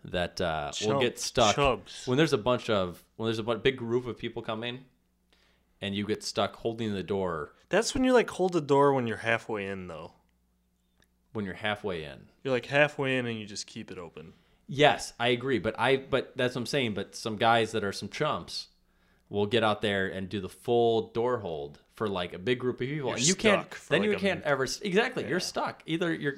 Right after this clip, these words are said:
Speaker 1: either you're stuck or you're gonna be some douche that, like, how are you gonna decide who you're gonna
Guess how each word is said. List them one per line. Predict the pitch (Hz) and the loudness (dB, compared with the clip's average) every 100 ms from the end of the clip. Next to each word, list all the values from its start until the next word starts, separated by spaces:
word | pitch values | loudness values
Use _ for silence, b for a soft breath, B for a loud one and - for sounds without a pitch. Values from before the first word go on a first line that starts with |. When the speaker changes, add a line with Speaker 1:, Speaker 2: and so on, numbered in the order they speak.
| - | -2
Speaker 1:
either | 156 151 | 0 2
you're | 120 | 0
stuck | 120 180 180 | 0 0 0
or | 175 | 0
you're | 139 | -4
gonna | 131 131 | -4 -4
be | 131 | -6
some | 131 | -6
douche | 120 156 - - | -4 -2 -4 -2
that, | 113 | -2
like, | 98 107 101 - b b b b b b b _ - | 0 0 -2 -6 b b b b b b b _ -6
how | 135 131 | 4 6
are | 147 | 8
you | 135 | 6
gonna | 135 | 2
decide | 120 110 127 113 98 | 0 0 2 2 0
who | 107 | -2
you're | 101 101 101 | -4 -4 -4
gonna | 104 | 0